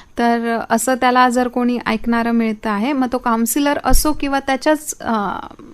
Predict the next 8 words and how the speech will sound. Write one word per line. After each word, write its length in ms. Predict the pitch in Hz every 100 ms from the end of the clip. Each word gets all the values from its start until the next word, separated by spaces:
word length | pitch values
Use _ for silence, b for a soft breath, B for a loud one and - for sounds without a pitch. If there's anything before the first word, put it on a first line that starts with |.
| - - _ -
एन्व्हायर्नमेंटमधला, 840 | 233 226 208 214 226 214 208 202 208
त्याच्या 220 | 226 233
फॅमिलीमधला, 640 | 240 226 220 208 202 196
त्याच्या 240 | 196 208 220
फ्रेंड 220 | 240 233
सर्कलमधला 680 | - 214 214 208 202 196
कोणी 300 | 190 190 196
आहे 240 | 185 196